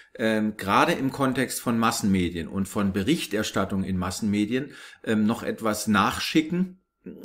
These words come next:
äh, was aus meiner Sicht sehr wichtig ist. Äh, und zwar die Frage, äh, wie Berichterstattungsthemen aufgegriffen werden und welchen Platz und welche Exponiertheit diese Themen dann in der Berichterstattung bekommen.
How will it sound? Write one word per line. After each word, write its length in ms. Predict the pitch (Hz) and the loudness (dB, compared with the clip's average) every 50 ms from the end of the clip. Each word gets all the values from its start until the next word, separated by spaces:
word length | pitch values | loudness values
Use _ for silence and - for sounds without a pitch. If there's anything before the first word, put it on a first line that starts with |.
| - - | -8 -4
äh, 220 | - 131 117 117 110 | -2 2 2 2 2
was 340 | 110 123 123 - - 127 - | 2 -2 -2 -2 -8 -6 -4
aus 140 | 127 117 107 | -4 -4 0
meiner 220 | 120 113 117 123 | 0 0 0 0
Sicht 260 | 117 123 127 - - - | 0 -2 -4 -4 -2 0
sehr 240 | - 117 107 95 | 0 0 2 2
wichtig 480 | 117 120 117 - - - 87 - - - | 0 -2 -2 -4 -6 -6 -6 -6 -6 -10
ist. 280 | - 76 - - - _ - - - - - - _ - | -12 -12 -12 -14 -18 _ -18 -16 -16 -16 -16 -18 _ -2
Äh, 180 | 113 104 104 | 0 0 0
und 200 | - - 120 113 | 0 0 -2 -2
zwar 220 | - - 123 117 123 | 2 4 4 4 4
die 140 | - 131 | 2 0
Frage, 840 | - - - - 107 107 110 113 123 131 147 160 175 196 202 190 - _ - - - - - - _ - | 0 -2 -2 0 2 2 4 4 2 2 2 2 2 2 2 0 -2 _ -14 -14 -14 -14 -16 -20 _ -2
äh, 180 | - 127 123 104 98 | 2 2 2 2 0
wie 220 | 123 151 180 208 196 | 0 2 4 4 6
Berichterstattungsthemen 1400 | 165 160 - 185 180 - - 156 - - - 135 127 - 127 123 - - - - - 123 120 120 117 113 107 104 | 4 4 4 4 0 4 2 2 2 2 0 0 0 2 0 0 0 -4 -6 -2 0 2 2 2 2 0 0 -2
aufgegriffen 840 | - - 240 170 196 - - - 98 - 104 110 - - 110 101 92 | 0 2 2 2 2 2 -2 -8 -6 0 0 0 0 0 -2 -2 0
werden 340 | 98 98 107 123 139 160 156 | 2 2 2 0 -2 -2 -4
und 200 | - 113 107 101 | -4 -6 0 2
welchen 440 | 110 120 143 139 - 156 135 - - | 4 4 4 2 0 -4 -6 -6 -4
Platz 680 | - 139 139 147 151 151 - - - - - - - - - | 0 2 2 2 2 2 -2 -2 0 0 -2 -4 -8 -6 -2
und 180 | 107 95 92 | -2 0 2
welche 260 | 104 110 107 - 123 | 2 0 0 0 -2
Exponiertheit 1080 | - 123 - - - 127 120 110 131 160 196 220 202 214 - - 95 90 90 - - - | -2 -2 -2 -2 -2 0 0 2 4 4 4 4 4 2 -2 -2 0 0 0 -2 -4 -6
diese 240 | 107 95 101 101 98 | -4 -2 -2 -4 -4
Themen 420 | - - 101 104 110 131 139 127 | -2 0 0 2 2 0 -2 0
dann 300 | 113 110 113 131 135 131 - - - - _ | 0 2 2 2 -2 -4 -8 -16 -20 -12 _
in 160 | - 123 110 | -2 2 2
der 100 | 117 110 | 2 2
Berichterstattung 840 | 104 110 107 127 123 - - 123 117 - - 120 110 110 113 110 107 | 2 2 2 0 -2 0 0 0 0 0 -2 -2 -2 0 -2 -2 -2
bekommen. 580 | 110 107 - - 107 92 82 71 - - - | -4 -4 -4 -4 -2 -2 -4 -4 -8 -12 -16